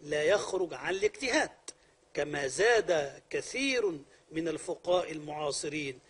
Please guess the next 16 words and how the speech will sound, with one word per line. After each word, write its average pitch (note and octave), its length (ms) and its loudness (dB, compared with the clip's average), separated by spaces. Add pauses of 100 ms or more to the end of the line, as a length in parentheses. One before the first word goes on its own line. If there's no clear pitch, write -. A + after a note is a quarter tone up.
(360)
الحرية C#3+ 1000 -4
والمساواة D3+ 1120 -2 (260)
والإخاء D#3+ 840 0
والتكافل A3 640 2
الاجتماعي، E3 720 -2 (280)
زاد E3 340 0
البعض D3+ 460 -2 (360)
الأمن D#3+ 560 -6 (260)
في C#3+ 240 -6
هذا D#3 280 2
البلد. A#2 360 -8 (440)
فالأمن G#3 840 2
مطلوب، A#3+ 720 2 (500)
إما C4 540 6
أنه E3 340 -2
وعاء F#3+ 580 8